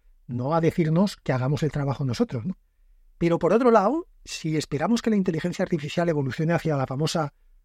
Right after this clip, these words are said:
inteligencia artificial general, o sea, la inteligencia humana, joder, pues no hay nada más humano que intentar quitarte el mochuelo de encima y que haga el trabajo el de al lado, mientras tú estás en el sofá viendo Netflix. Así que por un lado mal,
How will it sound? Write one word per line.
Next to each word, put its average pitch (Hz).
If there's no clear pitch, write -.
inteligencia 143
artificial 156
general, 160
o 180
sea, 131
la 123
inteligencia 127
humana, 160
joder, 170
pues 120
no 139
hay 165
nada 180
más 175
humano 165
que 139
intentar 120
quitarte 139
el 175
mochuelo 143
de 156
encima 147
y 143
que 120
haga 143
el 160
trabajo 143
el 190
de 156
al 113
lado, 185
mientras 120
tú 139
estás -
en 147
el 147
sofá 143
viendo 143
Netflix. 156
Así -
que 269
por 202
un 214
lado 220
mal, 220